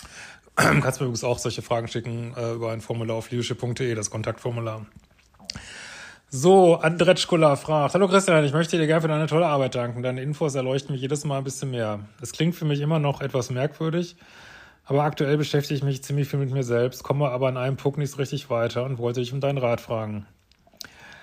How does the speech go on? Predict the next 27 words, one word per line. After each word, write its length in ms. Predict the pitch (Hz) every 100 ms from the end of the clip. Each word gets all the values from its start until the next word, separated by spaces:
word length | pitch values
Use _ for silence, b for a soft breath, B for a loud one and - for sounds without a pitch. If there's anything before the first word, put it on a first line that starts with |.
| B B B B B _ _
Äh, 340 | 151 160 156 156
kurz 260 | 185 185
zu 80 | 170
mir, 160 | 170 196
ich 60 |
bin 100 | 185
in 100 | 165
den 80 | 147
Dreißigern 920 | 143 190 202 180 180 175 175 175 170 156
und, 1000 | - 156 156 151 151 151 147 - - -
äh, 520 | 139 143 143 139 135 139
seit 160 | 135
kurzem 320 | - 160 151
getrennt. 420 | 139 - 165 170 160
Rückblickend 320 | 160 160 147
habe 100 | 143
ich 60 |
festgestellt, 480 | 151 143 143 - 147
dass 140 | 139 135
ich 360 | - - -
bisher 300 | - - 147
immer 160 | 143 143
einem 180 | 135 131
klassischen 460 | 147 143 139 135
Muster 300 | 147 156 170
gefolgt 420 | 151 - 147 147
bin 300 | 156 151 156